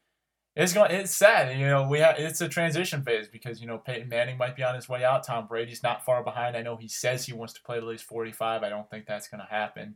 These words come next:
So some of these stars that we grew up with are starting to call it quits, which is, uh, kinda sad because it's an, it's an era ended, but just means another one's on the horizon.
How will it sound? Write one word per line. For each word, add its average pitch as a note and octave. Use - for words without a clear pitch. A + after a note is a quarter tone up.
So G#2+
some D3
of F3+
these F3+
stars F#3
that C#3+
we C#3+
grew C#3
up D3+
with A2+
are A2
starting A#2
to A#2
call A2+
it A2
quits, G#2+
which G#2
is, G#2+
uh, G#2
kinda D3+
sad A#2
because A2
it's -
an, G2+
it's -
an A2+
era A#2+
ended, A2
but G#2
just A#2
means A#2
another A2+
one's A2
on A2
the G#2+
horizon. G#2+